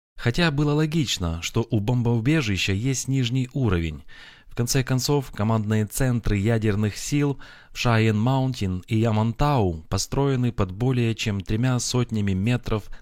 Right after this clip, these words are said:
цельного гранита. Лэндон все же надеялся вынести собранные доказательства вверх и наружу из порога, а не углубляться в него еще дальше.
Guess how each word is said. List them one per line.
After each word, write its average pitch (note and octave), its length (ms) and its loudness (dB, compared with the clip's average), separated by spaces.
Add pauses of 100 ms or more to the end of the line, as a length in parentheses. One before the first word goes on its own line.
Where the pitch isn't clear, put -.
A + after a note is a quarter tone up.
цельного G2+ 460 2
гранита. F#2+ 640 0 (840)
Лэндон A#2+ 520 2
все D#3 280 0
же D3 160 2
надеялся A#2+ 680 2
вынести A#2+ 440 -2
собранные G2+ 520 0
доказательства A2 960 -2
вверх G#2+ 640 0
и A2 100 0
наружу A#2 500 4
из E2+ 120 -2
порога, E2 500 0 (380)
а A#2+ 140 0
не G#2+ 100 2
углубляться G2+ 640 0
в G2+ 60 -2
него F#2+ 260 2
еще F#2+ 240 0
дальше. D#2 500 -2